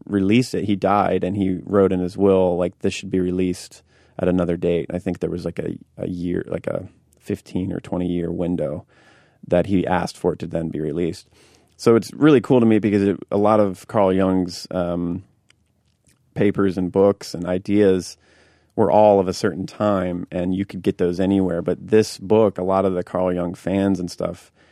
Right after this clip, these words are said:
were waiting for it to be released because there was so much emphasis and mys-, mystery around it when he was writing it. A lot of people knew he was writing it, and nobody could get their hands on it. And so it's only been out, I mean,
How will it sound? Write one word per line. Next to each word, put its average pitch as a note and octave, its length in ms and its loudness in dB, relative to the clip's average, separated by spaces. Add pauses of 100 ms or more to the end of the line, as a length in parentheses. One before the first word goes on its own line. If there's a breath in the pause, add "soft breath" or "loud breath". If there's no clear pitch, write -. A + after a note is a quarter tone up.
(240 soft breath)
were F#2+ 160 0
waiting G2 400 2
for F#2+ 220 -2
it - 60 -6
to - 60 -18
be F#2 100 -2
released F#2+ 440 -2
because F2+ 240 -6
there F#2+ 100 -2
was F#2 100 -6
so A2+ 200 2
much G2 240 0
emphasis G2 540 -4
and F#2 80 -4
mys-, - 280 -8
mystery G2 500 -2
around E2+ 380 -8
it D#2+ 140 -6
when F2 200 -4
he G2 120 -2
was F2+ 260 -6
writing F2 380 0
it. - 180 -10
A - 60 -4
lot F#2+ 120 2
of F#2+ 60 -2
people F#2 200 -6
knew F#2+ 280 2
he G2 140 0
was F2+ 160 -10
writing E2 300 -6
it, E2+ 160 -6 (460 soft breath)
and G2 200 2
nobody G2 360 4
could F#2 160 -4
get - 160 -2
their F2+ 120 -2
hands G2 340 -2
on D2 200 -10
it. C#2+ 140 -16 (400 soft breath)
And F#2 160 -2
so F2+ 460 2
it's - 260 -2
only B2 280 2
been F#2+ 180 0
out, F#2+ 300 0
I F2 40 -4
mean, F#2 340 -4